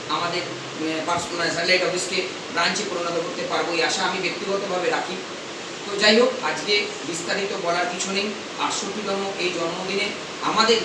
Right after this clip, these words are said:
আমার ব্যক্তিগতভাবে ধারণা বা চিন্তাভাবনা যে আমরা আমাদের, আমার যে নৈতিক কাজগুলো, নৈতিক দায়িত্ব, যে পলিসি হোল্ডারদের শুধু পলিসি করানো নয়,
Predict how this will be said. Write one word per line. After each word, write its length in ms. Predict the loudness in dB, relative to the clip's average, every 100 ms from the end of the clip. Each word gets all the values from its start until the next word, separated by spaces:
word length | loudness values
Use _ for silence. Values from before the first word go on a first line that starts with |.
| 0
আমার 240 | 0 0 2
ব্যক্তিগতভাবে 840 | 0 0 -2 -2 -2 -2 0 0 -2 -6 -6 -2
ধারণা 300 | 0 2 2
বা 220 | 4 4 2
চিন্তাভাবনা 520 | -2 -2 0 0 0 0 -4 -8 -2
যে 260 | 4 4 4 -2 -6 -4
আমরা 280 | -2 4
আমাদের, 520 | 4 4 6 6 6 2
আমার 220 | -2 0 0
যে 60 | 0
নৈতিক 380 | 0 -2 -2 -4
কাজগুলো, 360 | -2 -2 -2 -4 -6 -4
নৈতিক 300 | -4 -2 -2 2
দায়িত্ব, 480 | 2 2 -2 -2 -2 -6 -8 0
যে 160 | 0 2
পলিসি 300 | 0 0 0
হোল্ডারদের 500 | 0 0 0 2 2 2 -6 -4
শুধু 140 | -2 0
পলিসি 300 | 0 2 0 0
করানো 300 | 2 4 4
নয়, 260 | 2 2